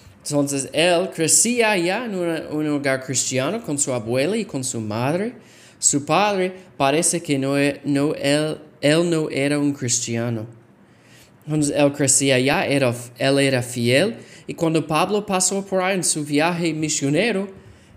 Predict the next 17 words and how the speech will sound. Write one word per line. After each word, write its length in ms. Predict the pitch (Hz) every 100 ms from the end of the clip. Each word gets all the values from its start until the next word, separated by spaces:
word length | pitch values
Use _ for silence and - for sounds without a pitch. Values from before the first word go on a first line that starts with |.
| -
él 280 | 156 175 190
vi 420 | 165 208 208 208 202
como 440 | 185 185 175 165 - - - -
la 220 | 151 156
fe 460 | 151 170 208 214 120
de 120 | 123
Timoteo 680 | 120 147 127 123 123 117 104 - - - -
y 120 | 139
su 200 | - 147
sabiduría 800 | - 156 156 151 147 190 - - - - -
y 100 | 143
su 180 | - 151
conocimiento 680 | 151 156 143 147 165 -
de 140 | 147 139
la 100 | 135
Biblia. 440 | 143 208 196 120 - - - _ -
Entonces, 580 | 143 143 160 156 143